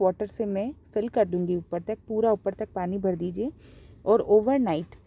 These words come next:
पूरी रात हम इसको भीगने के लिए छोड़ देंगे। आइए, अब यहाँ पर उड़द की धुली दाल का इस्तेमाल कर रही हूँ मैं। ये उड़द की धुली दाल है, जिस बर्तन के नाप से हमने चावल भिगोए थे, उसी बर्तन के नाप से हम लोग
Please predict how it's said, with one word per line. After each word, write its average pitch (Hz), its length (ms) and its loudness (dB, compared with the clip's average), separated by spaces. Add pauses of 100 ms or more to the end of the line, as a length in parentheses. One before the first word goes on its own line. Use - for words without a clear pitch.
(260)
पूरी 277 240 0
रात 208 300 0
हम 202 120 -4
इसको 226 220 -4
भीगने 175 460 0
के 165 100 -10
लिए 196 180 -4 (260)
छोड़ 175 220 4
देंगे। 139 400 -8 (920)
आइए, 190 300 2 (460)
अब 196 160 2
यहाँ 208 240 2
पर 240 140 -2
उड़द 196 340 2
की 247 260 -4
धुली 202 340 2
दाल 220 220 2
का 226 120 -4
इस्तेमाल 196 460 -4
कर 202 160 0
रही 208 220 0
हूँ 220 160 -6
मैं। 247 160 -4 (1160)
ये 185 560 0
उड़द 180 240 2
की 214 120 -4
धुली 196 260 2
दाल 214 240 4
है, 294 180 -2
जिस 247 260 -2 (720)
बर्तन 196 400 2
के 247 140 0
नाप 196 220 0
से - 200 -6
हमने 202 320 0
चावल 202 380 2
भिगोए 185 460 2
थे, 269 120 -2 (400)
उसी 262 220 2
बर्तन 240 360 4
के 220 120 4
नाप 180 240 2
से 208 200 0
हम 170 180 4
लोग 233 180 4